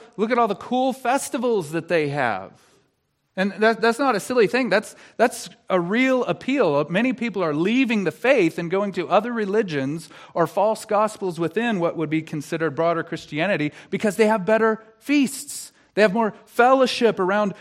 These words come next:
meals and, and better liturgy and sacredness connected with food. I'm not making that up. And so that's the same appeal here.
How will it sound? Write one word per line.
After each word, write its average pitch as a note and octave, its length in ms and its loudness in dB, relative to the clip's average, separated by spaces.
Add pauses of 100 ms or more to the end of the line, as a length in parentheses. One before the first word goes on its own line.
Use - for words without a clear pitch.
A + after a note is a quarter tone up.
(100)
meals A3+ 560 4
and, E3+ 120 -4 (140)
and F#3 100 -4
better G#3 280 2 (100)
liturgy G#3 520 2
and D#3+ 140 -2
sacredness A3 680 0
connected G#3+ 440 0
with F#3 200 0
food. A#3 680 -4 (920)
I'm C3+ 80 -4
not G#3 160 2
making F#3+ 220 -4
that F3+ 160 0
up. - 500 -2 (1500)
And C3+ 100 -12
so E3+ 80 0
that's E3+ 220 4
the F#3+ 100 -6
same F#3 420 -2
appeal C#3+ 600 -6 (140)
here. C#3+ 580 -4